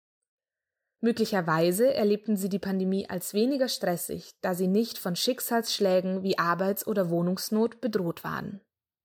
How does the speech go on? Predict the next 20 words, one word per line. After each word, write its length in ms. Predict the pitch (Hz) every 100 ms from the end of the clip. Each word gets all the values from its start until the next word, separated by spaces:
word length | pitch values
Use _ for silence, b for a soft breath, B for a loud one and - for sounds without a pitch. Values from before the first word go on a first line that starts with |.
| _ _ _ _ _ _ _ _
Ein 200 | - 233
fortgeschrittenes 640 | 208 311 311 254 240 226 202
Alter 420 | - 196 196 208
bedeutet 540 | 196 202 196 196 202 -
also 220 | 180 185
aktuell, 680 | - - - 202 196 208 - b b
Teil 340 | - 196 180
einer 300 | - 196 196
Risikogruppe 680 | 202 208 175 - - 160 -
zu 160 | - 170
sein. 420 | 160 143 - 196 - _ _ _ _ _ _ _
Durch 160 | 214 -
Kontaktbeschränkungen 1200 | 202 175 175 - - 220 233 233 240 240 247 240
werden 220 | 208 180
ältere 400 | - 214 240 254
Menschen 480 | 220 196 196 - 214
vor 160 | - 208
der 80 |
Pandemie 460 | 190 185 180 175 175
geschützt, 640 | 160 - 202 - - -